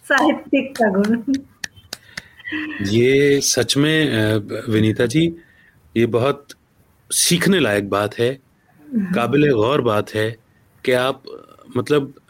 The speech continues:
Speaker 2: अंग्रेजी में आजकल एक टर्म चलने लगा है, लाइफलॉन्ग लर्नर,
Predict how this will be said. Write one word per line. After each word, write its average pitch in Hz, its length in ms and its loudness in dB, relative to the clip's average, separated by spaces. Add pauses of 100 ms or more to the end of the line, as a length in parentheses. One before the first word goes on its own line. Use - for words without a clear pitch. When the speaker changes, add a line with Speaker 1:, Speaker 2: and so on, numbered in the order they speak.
(380)
Speaker 2:
अंग्रेजी 127 340 4
में 139 120 4
आजकल 127 300 -2
एक 123 160 0
टर्म 127 220 2
चलने 113 260 -2
लगा 113 220 0
है, 131 200 0
लाइफलॉन्ग 110 680 0
लर्नर, 92 420 0